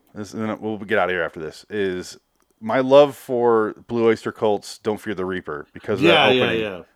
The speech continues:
Speaker 1: That song is perfect right there.
Speaker 2: It is perfect. I was gonna say, yeah, that's a perfect five-minute opening
Speaker 1: Yeah.
Speaker 2: with the credits. That was perfect. Yeah, that was a perfect use of that song.
Speaker 1: And it
Speaker 2: Yeah.
Speaker 1: starts, like,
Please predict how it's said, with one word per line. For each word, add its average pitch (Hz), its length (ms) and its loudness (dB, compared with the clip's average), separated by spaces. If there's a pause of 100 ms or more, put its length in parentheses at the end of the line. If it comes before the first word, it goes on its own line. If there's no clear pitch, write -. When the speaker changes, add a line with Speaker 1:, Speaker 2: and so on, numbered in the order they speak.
Speaker 1:
That 127 160 4
song 165 220 6
is 113 80 -4
perfect - 440 -4
right 78 140 -6
there. 67 260 -8 (180)
Speaker 2:
It 151 160 -2
is 147 180 4
perfect. 123 320 -2
I 139 40 2
was 151 100 2
gonna 147 100 0
say, 156 220 0
yeah, 139 80 0
that's 135 200 -4
a 170 60 0
perfect 160 520 -4
five-minute 120 520 -4
opening 104 560 -8 (180)
Speaker 1:
Yeah. 110 100 0
Speaker 2:
with 120 80 -4
the 110 60 -8
credits. 127 560 -4
That 143 180 -2
was 135 100 -2
perfect. 107 560 -6
Yeah, 92 220 -10 (540)
that 135 120 0
was 127 180 -4
a 113 40 -14
perfect 127 640 -10
use 110 440 -14
of 104 120 -10
that 90 160 -10
song. 85 360 -10
Speaker 1:
And 117 80 -4
it 110 40 -4
Speaker 2:
Yeah. - 80 -8
Speaker 1:
starts, - 280 4
like, 127 220 -2